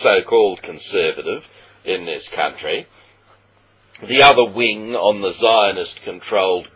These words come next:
goose flying through the sky here in the make-believe democracy, this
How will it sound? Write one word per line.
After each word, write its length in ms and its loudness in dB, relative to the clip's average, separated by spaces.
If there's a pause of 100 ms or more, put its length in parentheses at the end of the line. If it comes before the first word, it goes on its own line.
(140)
goose 560 -10 (460)
flying 480 4
through 240 -12
the 100 -14 (180)
sky 540 0
here 260 -4
in 140 -6
the 220 -8 (260)
make-believe 1160 -6
democracy, 800 -6
this 160 -12